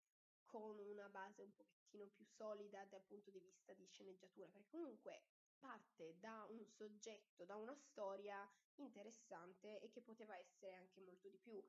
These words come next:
Quindi, eh, non basta semplicemente un'idea iniziale, bisogna svilupparla bene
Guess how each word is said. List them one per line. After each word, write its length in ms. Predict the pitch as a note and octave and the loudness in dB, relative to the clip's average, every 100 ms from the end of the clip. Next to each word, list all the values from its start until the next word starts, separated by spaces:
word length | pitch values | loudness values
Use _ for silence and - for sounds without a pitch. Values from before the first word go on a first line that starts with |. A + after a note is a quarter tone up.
| - - _ | -8 -20 _
Quindi, 480 | - A3+ G#3 G3+ G3+ | -4 0 0 -2 -6
eh, 320 | F#3 F#3+ F3+ F#3 | -4 -4 -4 -2
non 280 | A3 A3+ A3 | 0 2 2
basta 380 | G#3+ - - G3 | 0 -2 -8 -6
semplicemente 960 | G3 F#3+ G#3+ - G3+ G3+ G3 F#3+ G3+ | -6 -6 -8 -4 -2 0 -2 -2 0
un'idea 500 | G3+ G#3 G#3+ G3+ G3 | 2 0 2 2 4
iniziale, 880 | F#3+ G3 - - A#3+ A#3 A#3+ A#3+ A#3 | 2 -2 -8 -8 -2 2 2 2 0
bisogna 360 | G3 G3+ G3+ G#3 | 0 0 0 -2
svilupparla 720 | - A3+ G#3+ _ G#3+ G#3+ G#3 | -4 -10 -12 _ 0 2 2
bene 240 | G#3+ A#3+ | 0 -2